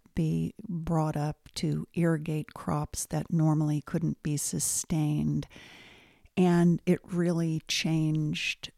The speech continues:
the nature of family farming and the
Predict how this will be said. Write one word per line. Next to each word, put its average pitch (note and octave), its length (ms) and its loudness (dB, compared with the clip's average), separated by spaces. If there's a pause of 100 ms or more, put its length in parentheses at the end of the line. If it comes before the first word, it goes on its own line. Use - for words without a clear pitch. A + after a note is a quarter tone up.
(100)
the D#3+ 800 -4 (100)
nature G3 840 0 (180)
of G#3+ 160 2
family G#3+ 500 0
farming F3+ 720 -2 (720)
and D3+ 540 0 (380)
the D3 500 0